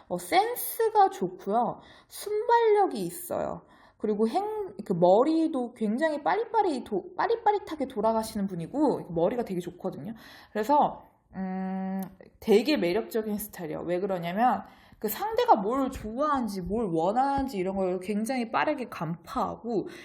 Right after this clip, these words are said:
순발력, 뭔가 대처 능력, 준비성이 좋은 분이기 때문에, 어, 상황 판단도 잘하고요. 어, 이렇게 센스 있게 탁탁탁탁 맞춰줘요. 그러니까 뭐 예를 들어 데이트를 갔는데,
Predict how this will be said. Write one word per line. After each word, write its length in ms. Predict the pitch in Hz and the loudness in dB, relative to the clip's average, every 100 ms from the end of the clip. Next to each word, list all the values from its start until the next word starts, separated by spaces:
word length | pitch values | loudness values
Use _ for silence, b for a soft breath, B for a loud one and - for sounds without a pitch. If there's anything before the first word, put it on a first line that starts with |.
| B | B
순발력, 720 | - - 320 349 320 233 - 185 | -16 -10 2 4 4 2 -2 -6
뭔가 220 | 180 180 | -6 -4
대처 380 | 196 190 247 170 | -4 -6 -6 -4
능력, 340 | 165 180 170 | -4 -4 -6
준비성이 640 | - 190 214 269 269 226 | -2 0 0 0 0 0
좋은 320 | 202 185 190 196 | 0 -2 0 0
분이기 340 | 190 160 156 | -2 -4 -6
때문에, 540 | 151 156 214 277 - B B B B | -8 -4 -2 -2 -4 B B B B
어, 80 | - | -10
상황 360 | 226 320 415 466 | -6 -4 -4 -4
판단도 420 | 440 370 370 294 | -6 0 0 0
잘하고요. 760 | - 170 160 - 185 202 - - b b b | -6 -6 -6 -6 -4 -4 -6 -14 b b b
어, 60 | - | -12
이렇게 360 | - - - - - - - | -12 -10 -10 -10 -12 -14 -4
센스 440 | - 381 392 415 | 0 0 -2 -6
있게 340 | 392 262 208 | -4 -4 -6
탁탁탁탁 580 | - - - - - - - _ _ | -10 -10 -12 -12 -16 -18 -20 _ _
맞춰줘요. 560 | 156 165 - 269 269 - - B B B | -2 -2 -4 -6 -6 -8 -12 B B B
그러니까 100 | - | -2
뭐 180 | 185 190 | 0 0
예를 280 | 175 180 247 | 0 0 0
들어 360 | 220 185 180 180 | 0 2 0 0
데이트를 380 | 220 226 240 | -4 -2 -4
갔는데, 720 | - 175 185 202 185 190 - | -4 -4 -2 0 2 0 0